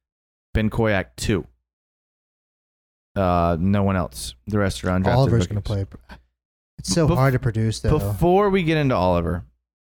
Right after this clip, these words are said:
Speaker 1: and I wanna get into Oliver, we have to take a break.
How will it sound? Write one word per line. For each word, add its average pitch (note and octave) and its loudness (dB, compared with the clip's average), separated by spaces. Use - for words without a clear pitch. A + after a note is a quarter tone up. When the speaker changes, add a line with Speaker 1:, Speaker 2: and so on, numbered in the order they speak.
Speaker 1:
and G#2+ 0
I G2+ 0
wanna G2+ 0
get F#2+ 2
into F2 0
Oliver, C2+ -8
we A#2 2
have G#2+ 0
to - -14
take G2+ 0
a F#2 -2
break. E2+ -2